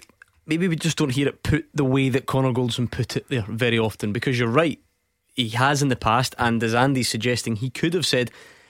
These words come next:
"I just leave all that stuff to my agent and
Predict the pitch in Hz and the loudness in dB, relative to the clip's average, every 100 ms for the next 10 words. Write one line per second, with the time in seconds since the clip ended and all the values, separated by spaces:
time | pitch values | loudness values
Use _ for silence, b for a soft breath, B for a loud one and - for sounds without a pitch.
0 | b 156 143 143 147 131 131 117 - 120 | b 0 2 2 2 2 2 0 0 -2
1 | 117 107 139 143 143 139 127 b b b | 0 2 2 2 2 0 -2 b b b
2 | - 117 113 113 110 101 | 0 2 2 0 -2 -6